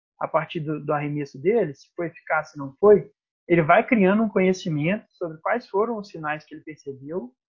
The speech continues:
e, que ele de-, e quais foram as ações a partir desse sinal e se essas ações serão eficazes. E aí, quando ele tiver em situações parecidas,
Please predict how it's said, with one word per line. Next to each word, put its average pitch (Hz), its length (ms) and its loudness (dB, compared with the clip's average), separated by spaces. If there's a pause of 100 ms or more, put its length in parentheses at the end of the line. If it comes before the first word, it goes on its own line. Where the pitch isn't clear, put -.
(800)
e, 175 80 -10
que - 160 -4
ele 175 160 -2
de-, 170 300 -8
e 151 120 -10
quais 214 280 0
foram 208 220 4
as 190 60 4
ações 165 440 4
a 170 60 2
partir 156 320 -2
desse 151 380 -10
sinal 180 540 0 (220)
e 208 60 -6
se 202 120 2
essas 226 220 2
ações 226 320 2
serão 220 180 0
eficazes. 165 640 2 (360)
E 196 100 6
aí, 247 160 6
quando 269 160 6
ele 240 100 6
tiver 190 220 0
em 185 60 2
situações 160 520 0
parecidas, 147 800 -4